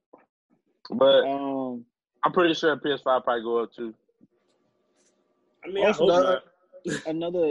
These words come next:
Speaker 2: yeah, I think it's probably gonna go up, too. Another shit that was trending, uh, last weekend was, um, Freddie Gibbs say, uh, saying he wanna make an album with Pusha T.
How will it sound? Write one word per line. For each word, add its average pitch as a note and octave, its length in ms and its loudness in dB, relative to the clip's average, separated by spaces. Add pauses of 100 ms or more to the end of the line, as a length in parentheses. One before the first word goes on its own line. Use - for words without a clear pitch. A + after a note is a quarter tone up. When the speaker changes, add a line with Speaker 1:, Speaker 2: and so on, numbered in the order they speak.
Speaker 2:
yeah, E3 240 2
I F3 60 2
think A3+ 160 2
it's F3+ 180 0
probably E3 200 0
gonna C3 180 -4
go B2 240 -4
up, - 120 -10
too. C3 280 -10 (680)
Another A3 300 0
shit A#3+ 160 -4
that G#3+ 120 2
was G#3 140 -2
trending, G3+ 340 -4
uh, F3+ 260 2
last F3 320 -2
weekend F3 300 -4
was, E3 220 -2
um, C#3+ 640 0 (640)
Freddie F3 200 2
Gibbs E3+ 360 -2
say, D#3+ 160 0
uh, D3 220 0
saying D#3 240 -8
he D#3+ 80 -6
wanna D#3 180 -4
make C#3+ 140 -4
an C3+ 60 -2
album C#3 260 -4
with B2+ 140 -12
Pusha - 120 -20
T. C#3 280 -2